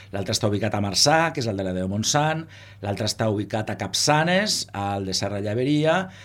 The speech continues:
i l'últim està ubicat a la Figuera, que és el que ha escollit el Parc Natural de la Serra de Montsant. Són quatre mirades des de punts, doncs, que hi ha una bona visió del,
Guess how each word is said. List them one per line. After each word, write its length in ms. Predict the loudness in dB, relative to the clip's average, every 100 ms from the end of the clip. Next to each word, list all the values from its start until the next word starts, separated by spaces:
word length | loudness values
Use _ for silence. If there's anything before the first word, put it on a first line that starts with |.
| -14 -2
i 80 | 4
l'últim 480 | 6 6 4 2 2
està 240 | 0 0 2
ubicat 320 | 4 4 2
a 80 | 2
la 80 |
Figuera, 440 | 4 6 6 6 6
que 120 | 2
és 20 |
el 80 | 0
que 60 | -2
ha 80 |
escollit 320 | -4 -2 -2 -2
el 160 | -4
Parc 160 | -4 -6
Natural 260 | -4 -4
de 120 | -4 -4
la 80 |
Serra 180 | -4 -4
de 80 | -4
Montsant. 320 | -4 -6 -8 -10 -16 -6
Són 240 | 0 2 4
quatre 400 | 4 4 4 4
mirades 680 | 6 6 6 4 0 -4 -6 -10 -20 -4
des 160 | 0
de 140 | 2 2
punts, 380 | 6 8 8 4
doncs, 220 | -2 -4
que 80 | -2
hi 60 | -2
ha 400 | -2 -2 -2 -2
una 460 | -2 0 0 -2 0
bona 380 | 4 6 6 4
visió 380 | 2 4 4 4
del, 140 | 2